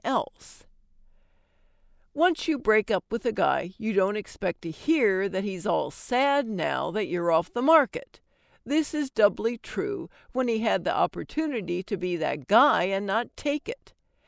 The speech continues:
As someone who's been there, this is pretty infuriating. People, don't do this when your ex marries, 'kay? What's the deal here?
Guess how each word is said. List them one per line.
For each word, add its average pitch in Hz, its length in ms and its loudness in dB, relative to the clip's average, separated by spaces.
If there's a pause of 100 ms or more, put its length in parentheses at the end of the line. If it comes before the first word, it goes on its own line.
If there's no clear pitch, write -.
(340)
As 262 200 2
someone 320 440 4
who's 285 280 0
been 165 300 -4
there, 92 340 -8 (260)
this 440 260 0
is 294 140 -10
pretty 240 340 0
infuriating. 143 840 -6 (460)
People, 311 480 2 (420)
don't 339 320 2
do 214 240 -4
this 160 340 -2
when 196 200 -4
your 180 200 -4
ex - 380 -4
marries, - 500 -10
'kay? 381 340 4 (1040)
What's 427 300 2
the 415 140 0
deal 269 380 4
here? - 580 -12